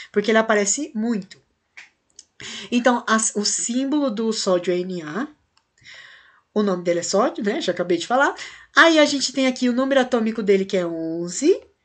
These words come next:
Tá bom? O número atômico dele é onze. E aí a gente tem a massa dele aqui. Aí você pode falar assim, "Nossa, professor, mas você falou que a massa era a soma dos prótons mais os elétrons. Como que a soma dos prótons e dos elétrons dá um número quebrado?"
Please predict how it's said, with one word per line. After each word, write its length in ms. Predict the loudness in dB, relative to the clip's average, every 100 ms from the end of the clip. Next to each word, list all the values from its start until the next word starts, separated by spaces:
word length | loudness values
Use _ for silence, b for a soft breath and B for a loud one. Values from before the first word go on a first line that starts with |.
| _ _ _ _ _ _ _
Tá 80 | -14
bom? 360 | -6 -4 -4 -8 _ _ _ _ _ _ _ _ _ _ _ -18 -8
O 40 |
número 240 | -6 -6 -8
atômico 340 | -10 -12 -8
dele 200 | -8 -8
é 80 | -8
onze. 500 | -8 -6 2 2 2 B B
E 80 | 4
aí 180 | 6 6
a 60 | 4
gente 220 | 0 0
tem 100 | 2
a 100 | 4
massa 300 | 4 4 2
dele 240 | 2 2
aqui. 240 | 0 0 -2
Aí 80 |
você 140 | -2 -2
pode 220 | -2 -2
falar 180 | -2 0
assim, 180 | -2 -2
"Nossa, 320 | -2 -2 -4
professor, 580 | -4 -4 -4 -6 -8 -10 B B
mas 180 | 0 4
você 120 | 2
falou 460 | 2 2 2 0 0
que 140 | 2
a 100 | 4
massa 400 | 4 2 2 0
era 220 | 2 2
a 40 | 0
soma 360 | 0 -2 -2
dos 180 | -4 -6
prótons 500 | 2 2 4 0 -2
mais 220 | 0 0
os 140 | 0 4
elétrons. 560 | 4 4 0 -10 -10 B B B
Como 320 | 2 4 4
que 120 | 2 2
a 40 |
soma 300 | 2 0 0
dos 180 | -2 -2
prótons 400 | 0 0 0 -2
e 20 |
dos 40 |
elétrons 460 | 0 2 2 0 0
dá 100 | 2
um 80 | 2
número 180 | -2 0
quebrado?" 560 | 0 2 2 0 -10